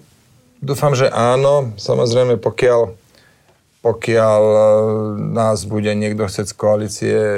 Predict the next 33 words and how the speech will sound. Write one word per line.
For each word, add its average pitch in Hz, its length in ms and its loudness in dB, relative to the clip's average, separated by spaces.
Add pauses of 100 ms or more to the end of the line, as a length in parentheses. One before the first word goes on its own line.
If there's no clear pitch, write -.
vyslovene 107 560 -8
vyštvať, 110 800 -4 (400)
tak, 104 320 -4
e, 107 240 0
bude 107 560 -4
toto 104 240 -8
právo, 104 400 -2
naše 107 320 -8
právo 104 400 -4
veta, 101 480 -2 (240)
to 104 80 -6
nie 117 160 2
je 107 80 0
len 104 80 -2
naše 104 240 -4
právo 92 320 -4
veta, 95 240 -4
to 95 160 -10
je 95 80 -10
každý 101 320 -2
koaličný 101 400 -4
partner 95 320 -6
má 95 160 -12
takéto - 320 -16
právo 92 320 -8
veta, 92 400 -8 (240)
ale 101 240 -6
práve 107 320 0
v 98 80 -4
našom 101 320 -6
prípade 101 400 -8
bude 98 240 -12
ignorované. 98 720 -4